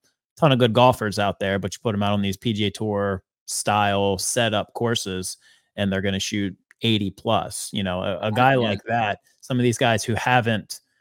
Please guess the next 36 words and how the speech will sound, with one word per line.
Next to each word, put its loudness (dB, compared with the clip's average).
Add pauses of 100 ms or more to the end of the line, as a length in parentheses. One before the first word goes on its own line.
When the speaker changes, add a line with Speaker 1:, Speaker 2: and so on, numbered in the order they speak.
(460)
Speaker 1:
had 4
Korn -2
Ferry 0
Tour -4
starts, -4
they're, -4
you -2
know, -4
they're -2
just -10 (140)
good 2
golfers. 4
They're -14
scratch 0
golfers. -2 (380)
You -4
know, -2
what 0
do 6
you 4
think 0
they 0
shoot 0 (480)
on -4
a, -2
on -2
a -4 (160)
tour 2
course -2
that's -6
set 0
up 0
for, -2 (100)
for -2
the -6
pros? -6